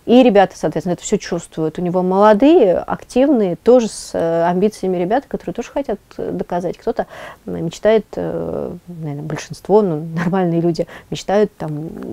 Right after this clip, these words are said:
начать, начать или п-, попробовать свои силы в национальной хоккейной лиге. Это вполне естественно, это вполне нормально, но для того, чтобы это сделать,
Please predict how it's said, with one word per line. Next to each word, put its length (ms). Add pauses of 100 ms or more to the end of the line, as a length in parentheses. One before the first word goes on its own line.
(160)
начать, 400
начать 460
или 80
п-, 520
попробовать 440
свои 160
силы 320
в 40
национальной 540
хоккейной 340
лиге. 240
Это 120
вполне 460
естественно, 480
это 120
вполне 260
нормально, 360
но 160
для 100
того, 220
чтобы 260
это 140
сделать, 260